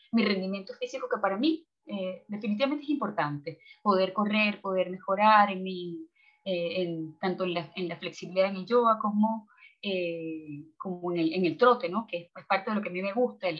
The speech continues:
el running, ¿no? El, de lo que estoy enamorada. Me llena de vida. Entonces, bueno, lograr mantenerme, eh, haciendo ejercicio, pues es importante, y eso lo he logrado también gracias a, eh, tener un, un, una buena alimentación.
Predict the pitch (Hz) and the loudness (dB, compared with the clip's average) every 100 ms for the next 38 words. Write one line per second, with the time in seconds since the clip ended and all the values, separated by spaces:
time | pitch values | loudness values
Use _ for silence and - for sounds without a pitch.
0 | - 165 165 233 208 160 147 175 190 175 | -4 -2 6 6 6 0 -6 -10 -14 -18
1 | 170 - 170 170 175 175 - - 190 180 | -16 -12 -10 -6 -4 -4 -6 -4 -2 -2
2 | 165 220 190 156 147 _ _ _ _ _ | 2 4 2 0 -16 _ _ _ _ _
3 | 180 175 190 196 190 240 220 180 165 156 | -4 -2 -2 0 0 0 -2 -2 -4 -10
4 | 185 - 226 202 175 - - - - - | -10 -2 0 0 -2 -8 -20 -20 -18 2
5 | 214 196 220 247 262 _ - 233 220 214 | 4 6 6 4 0 _ 2 4 4 2
6 | 240 294 285 320 339 240 214 190 - 190 | 2 2 4 2 2 -4 -8 -8 -12 -12
7 | 233 214 240 233 269 254 302 233 196 196 | -6 -4 -4 -6 -10 -12 -6 -4 -4 -2
8 | 220 233 214 269 262 240 269 240 226 220 | -2 0 2 0 0 0 0 0 0 2
9 | 269 262 214 214 214 214 254 226 233 - | 0 0 0 2 0 0 0 4 4 4
10 | - - _ - - 202 202 208 - 208 | -14 -20 _ -8 -4 -2 -2 2 4 4
11 | - 196 196 - 190 190 196 190 196 175 | 0 -6 -8 -8 -6 -2 0 0 -2 -4
12 | 160 151 - - 143 | -6 -8 -16 -16 -16